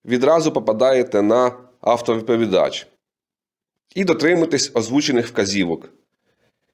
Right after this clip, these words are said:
Із переліку запропонованих треба обрати питання щодо виплати пенсій та ідентифі-, та ідентифікації. Тобто це на-, натиснути треба три на клавіатуру свого телефону. Ну, автовідповідач сам буде вам говорити.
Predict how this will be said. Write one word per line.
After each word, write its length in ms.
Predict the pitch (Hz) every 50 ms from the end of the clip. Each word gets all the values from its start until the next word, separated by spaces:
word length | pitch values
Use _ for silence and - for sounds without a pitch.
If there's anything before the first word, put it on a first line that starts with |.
| _ -
Із 160 | - 123 -
переліку 480 | - 156 185 202 202 196 185 190 165
запропонованих 920 | 123 143 131 123 143 131 - 147 160 185 196 190 175 151 127 107 - - - -
треба 280 | - 131 135 127 120 120
обрати 600 | - - 117 117 120 151 170 175 175 175 175 151 156 - - - _ _ _ _ _ -
питання 420 | 127 127 127 147 151 165 160 151
щодо 240 | 151 - 120 107 104
виплати 400 | 113 131 127 147 131 - 139 120
пенсій 580 | - - 107 104 98 98 95 - 98 95 - - - - _ _ _ _ -
та 100 | 135 123
ідентифі-, 400 | 123 113 107 110 113 - - - _ -
та 120 | - 127
ідентифікації. 920 | 151 151 127 127 123 117 113 123 113 - 98 80 - - - - - - - - _ _ _ _ _
Тобто 200 | - 143 135 127
це 180 | 120 - 156 147
на-, 180 | 135 120 107 -
натиснути 500 | 107 117 110 110 131 147 - 139 117 -
треба 360 | - 123 127 120 120 110 - - - - - - - _ _ _ _ _ _ _ _ _ _
три 280 | - 120 127 139 143 139 139 -
на 160 | 110 120 123
клавіатуру 480 | 123 120 110 104 101 98 - 120 120
свого 280 | 110 - - 101 110 107
телефону. 580 | 107 104 104 101 - - - 78 65 57 - - _ _ -
Ну, 220 | 190 196 151 123 -
автовідповідач 640 | 117 117 117 131 120 110 117 123 117 127 131 135
сам 220 | - - 107 101 101
буде 120 | 101 98
вам 160 | 98 101 92
говорити. 460 | 95 104 95 92 82 73 69 - -